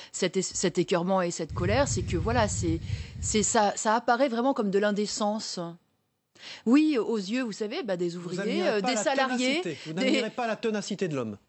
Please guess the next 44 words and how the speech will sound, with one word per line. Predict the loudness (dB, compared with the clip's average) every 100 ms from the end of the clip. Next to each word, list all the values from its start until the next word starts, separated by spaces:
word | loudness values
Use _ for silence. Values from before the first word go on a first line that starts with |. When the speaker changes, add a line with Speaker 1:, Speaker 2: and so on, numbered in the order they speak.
| -6
Speaker 1:
Quand | -2
il | 0
se | 2 2
pose | 2 2 2 2
comme | -2 -2
cela | 0 0 0 0
en | -4
victime, | -4 -6 -8 -8 -4 -2 0 -2 -6 -2 4
euh, | 6 4
quand | 2 0 0
il, | 2
euh, | 4 4 2 0 -2 -4 -10 -2
ne | 2 4
mesure | 2 0 0
pas | 2
le | 2 0
décalage | -2 0 0 2 2 0 -2 -6
qu'il | -4 -2
y | 0
a | 0
entre | -2 -4
effectivement, | -6 -6 -8 -4 -2 0 2
euh, | 2 2 -4
ses | -6 -4 0
actes | 2 2 0 0 0 -8 -6
et | -4
puis | 0
la | -2
galère | -2 0 2 4 2 0
qui | -4 -4
est |
vécue | -2 -6 -4
au | -4
quotidien, | -2 -6 -6 -6 0 2 2 0 -4 -4
euh, | 0 0
par, | 0 0 0
euh, | 0 -2
des | 0
millions | 2 2 2 0 0
de | -4
fa-, | -4 -4 -2
de, | -2
de | 0 -2
femmes | 0 -2